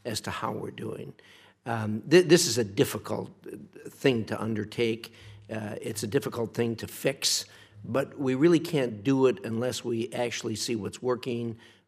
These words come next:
uh, what successes we might have.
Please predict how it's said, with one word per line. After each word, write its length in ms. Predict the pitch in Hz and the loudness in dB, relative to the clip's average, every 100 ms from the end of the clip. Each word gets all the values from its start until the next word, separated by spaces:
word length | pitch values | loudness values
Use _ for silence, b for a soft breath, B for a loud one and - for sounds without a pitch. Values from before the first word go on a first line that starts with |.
| - | -12
uh, 360 | 98 104 107 117 | -8 -6 -6 -10
what 340 | - - 117 | -10 -6 -4
successes 640 | - - - 135 123 113 98 | -4 -4 0 2 2 -4 -2
we 160 | 117 | -2
might 300 | 113 113 113 | -2 -2 -4
have. 560 | 92 113 113 110 104 - | -6 -6 -6 -6 -8 -14